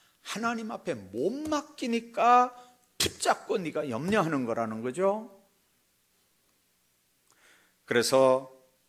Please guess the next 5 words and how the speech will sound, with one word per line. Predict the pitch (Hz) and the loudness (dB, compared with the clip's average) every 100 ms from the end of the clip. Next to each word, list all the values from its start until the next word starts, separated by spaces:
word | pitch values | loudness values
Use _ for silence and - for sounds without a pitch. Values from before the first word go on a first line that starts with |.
| - | -6
염려는 | 110 104 104 107 110 101 101 95 90 - _ _ _ | -6 -4 -4 -4 -4 -4 -8 -10 -14 -20 _ _ _
하나님 | - 214 214 175 120 | -12 -8 -8 -10 -12
앞에 | 98 _ 110 101 110 _ _ _ | -14 _ -14 -14 -18 _ _ _
명령 | - 110 131 160 165 170 175 180 175 - _ | -12 -8 -6 -8 -8 -6 -6 -6 -12 -16 _
불순종이고 | - 254 - 190 117 101 98 98 - 151 165 170 - - | -6 -4 -4 -6 -8 -10 -12 -10 -2 2 2 0 -10 -20